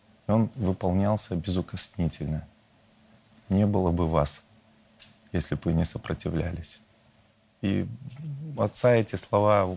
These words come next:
он говорит, он говорит, у меня в глазах просто стоит, и говорит, понял, что вот эти вот заискивания, и всё это, всё самообман.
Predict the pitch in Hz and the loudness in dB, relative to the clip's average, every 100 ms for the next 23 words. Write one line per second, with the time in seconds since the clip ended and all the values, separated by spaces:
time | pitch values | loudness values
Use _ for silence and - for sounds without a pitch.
0 | - 98 90 98 95 - 95 95 92 - | -6 -6 -2 0 -2 -2 -2 -2 -4 -4
1 | 98 90 92 90 90 80 - 82 - 85 | -4 -2 -2 0 0 -2 -6 -10 -8 -10
2 | - 92 95 - 82 87 87 _ 113 98 | -4 -2 -2 -4 -4 -2 -4 _ -4 -2
3 | 90 - 92 90 - 101 101 87 98 117 | -4 -4 -4 -2 -4 -4 -4 0 2 2
4 | 131 - 101 98 92 82 - - - - | 0 -4 -4 -2 -2 -4 -10 -18 -18 -14
5 | - - - 107 - 98 87 - - 110 | -6 -4 0 -2 -2 -4 -4 -6 -2 2
6 | 104 98 - - - - - _ - - | 2 0 -2 -14 -18 -20 -20 _ -4 0
7 | 110 107 107 110 90 82 | 4 4 4 4 4 0